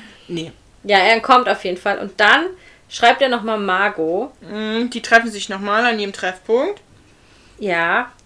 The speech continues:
Speaker 2: aber natürlich, Margot denkt ja mit, einer ruft wenigstens mal die Polizei.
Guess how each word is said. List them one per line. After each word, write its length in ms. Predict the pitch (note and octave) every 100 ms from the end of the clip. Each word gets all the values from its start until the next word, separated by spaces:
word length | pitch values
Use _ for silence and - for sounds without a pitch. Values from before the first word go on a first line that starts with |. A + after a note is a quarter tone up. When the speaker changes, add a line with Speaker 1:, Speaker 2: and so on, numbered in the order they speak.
| -
Speaker 2:
aber 300 | G3+ G3+ G3
natürlich, 640 | G3 F#3 A3+ G3+ G#3+ G#3+ - _ _ -
Margot 420 | F#3+ F3 E3 D3+
denkt 220 | C3+ -
ja 80 | D3+
mit, 300 | E3+ F#3 -
einer 260 | E3 D#3 C#3
ruft 300 | D#3 - F3
wenigstens 440 | E3 E3 - -
mal 160 | E3 D#3+
die 60 |
Polizei. 580 | D#3 E3 E3 - E3